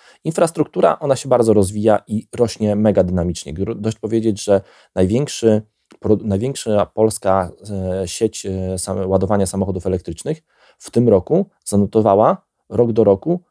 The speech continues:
dwieście procentowy wzrost, e, ilości wy-, wydanej energii elektrycznej na swoich ładowarkach w stosunku do poprzedniego roku. Tu może być problem bazy trochę, bo rok temu mieliśmy więcej lockdownów i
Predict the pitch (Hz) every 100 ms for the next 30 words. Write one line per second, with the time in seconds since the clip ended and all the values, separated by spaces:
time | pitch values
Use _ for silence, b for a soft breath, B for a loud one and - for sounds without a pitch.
0 | _ 92 92 107 135 131 - 110 107 107
1 | 107 101 92 90 107 120 - 101 95 95
2 | 95 107 104 104 - 98 95 95 104 95
3 | 92 101 104 95 95 98 104 90 90 -
4 | 98 95 92 92 90 87 92 107 104 95
5 | - 98 98 92 - 95 92 92 80 80
6 | b b b - 151 143 131 120 - 127
7 | 123 123 131 117 104 101 - 98 104 107
8 | - 101 104 101 - 98 104 107 104 101
9 | 110 101 90 - 98